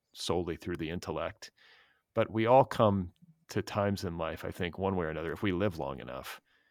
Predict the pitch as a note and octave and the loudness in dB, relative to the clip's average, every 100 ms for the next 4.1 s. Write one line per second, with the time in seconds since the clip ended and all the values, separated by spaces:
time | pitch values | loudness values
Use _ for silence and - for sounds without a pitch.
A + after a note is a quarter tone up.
0 | _ _ _ - G2 F2 E2+ D#2+ - - | _ _ _ 0 2 4 2 -2 -8 -20
1 | _ _ _ _ _ _ _ _ _ _ | _ _ _ _ _ _ _ _ _ _
2 | _ _ - G2+ - _ - - G#2+ G2+ | _ _ -10 -10 -10 _ -4 0 0 -2
3 | F#2 F2 - D#2 D2 - - - E2 D#2 | -2 -4 -4 -6 -8 -6 -8 -6 -4 -4